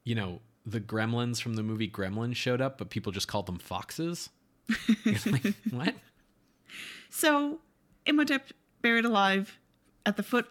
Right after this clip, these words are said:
Speaker 2: of Anubis 'cause he's been a bad boy in Hamunaptra, city of the dead, where there's also a big treasure. And the Magi, through the years, have continued to watch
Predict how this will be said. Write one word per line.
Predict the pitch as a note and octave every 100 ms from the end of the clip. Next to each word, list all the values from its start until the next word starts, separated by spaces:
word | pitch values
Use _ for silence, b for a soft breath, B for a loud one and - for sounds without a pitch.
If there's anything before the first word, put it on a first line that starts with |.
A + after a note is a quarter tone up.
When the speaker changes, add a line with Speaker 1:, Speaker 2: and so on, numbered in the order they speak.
| -
Speaker 2:
of | G3 F#3+
Anubis | G#3 G3+ F3+ F3 -
'cause | - E3+
he's | F#3+ F3+ F#3+
been | G#3 G3 F#3+ G3
a | G#3+
bad | F#3+ E3 E3
boy | E3+ E3 D#3 D#3 - -
in | G#3+ G#3+ A3 A3 - -
Hamunaptra, | A3 G#3 D#3+ - F3 E3 E3 B B -
city | - F3+ F3+
of | F#3+
the | F3
dead, | D3+ D3 D3 - b b _
where | E3 E3
there's | D#3+ D3+
also | D3 D#3
a | D#3
big | D3+ -
treasure. | - - - - G#3+ b b b F3
And | E3 D#3+
the | E3
Magi, | B3+ F4 C#4 C#4 C4+ C4+ C4 -
through | E4+ D4+
the | G#3+
years, | G3 G#3 G3+ G3+ -
have | E3+ -
continued | D#3+ - A#3 A3+ A3 A3
to | -
watch | D#3 F3+ G3+ B3